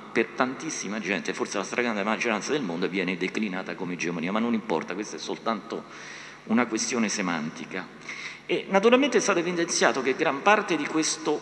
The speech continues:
potere o egemonia deriva anche dal controllo dei mari. La grande marina, prima britannica e poi americana.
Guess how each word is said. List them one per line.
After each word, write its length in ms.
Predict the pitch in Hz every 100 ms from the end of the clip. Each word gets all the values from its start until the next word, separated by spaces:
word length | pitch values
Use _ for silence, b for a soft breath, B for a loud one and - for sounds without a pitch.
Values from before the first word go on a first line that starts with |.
| -
potere 440 | - 156 185 131 95
o 120 | 110
egemonia 800 | 104 127 151 175 95 90 107 110
deriva 380 | 175 131 123 104
anche 260 | 147 131
dal 140 | 135 120
controllo 420 | 175 - 101 98
dei 120 | 113
mari. 360 | 180 123 92 - - - - - - - - - - - - - B B B B B - - -
La 60 | -
grande 340 | 98 113 101
marina, 380 | 104 107 117 87
prima 320 | - 151 110
britannica 720 | 101 170 - 73 71 78 - -
e 80 | 113
poi 200 | - 127
americana. 720 | 87 82 85 69 60 - -